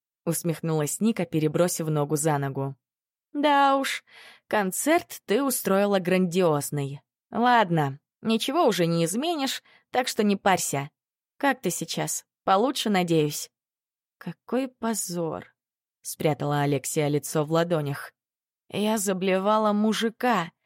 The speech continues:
я заблевала человека. Зачем вы напоили меня?» «Ну, во-первых, никто тебя не напаивал. Мы решили отметить долгожданный отпуск и начало новогодних праздников,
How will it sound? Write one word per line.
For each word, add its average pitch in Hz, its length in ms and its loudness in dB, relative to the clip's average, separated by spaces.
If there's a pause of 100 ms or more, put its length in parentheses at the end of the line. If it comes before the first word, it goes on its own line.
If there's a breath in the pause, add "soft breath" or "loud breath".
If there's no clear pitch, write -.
(220)
я 247 300 2
заблевала 214 720 2
человека. 220 920 0 (360)
Зачем 247 540 -2
вы 240 100 2
напоили 254 560 2
меня?» 170 460 0 (560)
«Ну, 285 340 0
во-первых, 262 1000 2 (300)
никто 240 460 0
тебя 185 320 2
не 185 140 0
напаивал. 147 760 2 (400)
Мы 359 140 2
решили 208 320 2
отметить 196 520 4
долгожданный 180 720 2
отпуск 254 460 0 (220 loud breath)
и 320 80 -2
начало 277 400 2
новогодних 214 640 2
праздников, 147 680 -2